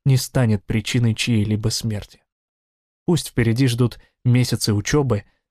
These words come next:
но он запомнит обозначение для всех органов и костей. Сарин вернулась к рассматриванию города, не выпуская принца из крепкого объятия.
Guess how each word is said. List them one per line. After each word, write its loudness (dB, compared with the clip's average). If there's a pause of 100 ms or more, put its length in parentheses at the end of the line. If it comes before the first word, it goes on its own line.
(120)
но 2
он 2
запомнит -2
обозначение 0
для 0
всех -6
органов 0 (300)
и -2
костей. -6 (1080)
Сарин 2
вернулась 0
к -8
рассматриванию 0
города, 0 (320)
не 2
выпуская 0
принца -2
из -4
крепкого -4
объятия. -4